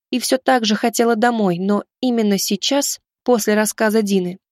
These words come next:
я впервые подумала о том, что, возможно, и здесь у меня будет какое-то будущее и какая-то жизнь. «Хорошо, Дина, но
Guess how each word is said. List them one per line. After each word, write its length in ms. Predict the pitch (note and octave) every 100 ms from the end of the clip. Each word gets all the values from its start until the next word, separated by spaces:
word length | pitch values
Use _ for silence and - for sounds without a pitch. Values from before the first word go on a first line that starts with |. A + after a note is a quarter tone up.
| _ _ -
я 220 | C4 C4
впервые 480 | - C4 B3 B3+ A3
подумала 480 | G#3+ G#3 G#3 G#3+ G#3+
о 40 |
том, 240 | - B3
что, 180 | A3 G#3+
возможно, 520 | G#3 G3+ A3 A3+ G#3
и 220 | A3 - A#3
здесь 460 | G#3 B3 C#4 - -
у 60 |
меня 280 | G3+ G3+ G3+
будет 360 | F#3+ G#3 G3 -
какое-то 500 | G3+ - G3+ G3 F#3+
будущее 640 | F#3+ A#3+ G3+ - F#3+ F3+
и 120 | -
какая-то 540 | G#3 A3+ - A#3+ A#3 G#3+
жизнь. 480 | F3 E3+ D#3+ F3 A3 _ _ _ _ _ _ _ _ _
«Хорошо, 420 | - A3+ G#3+ B3+
Дина, 380 | G#3+ G3+ F3+ F3+ _ _ -
но 360 | A3 A3 G#3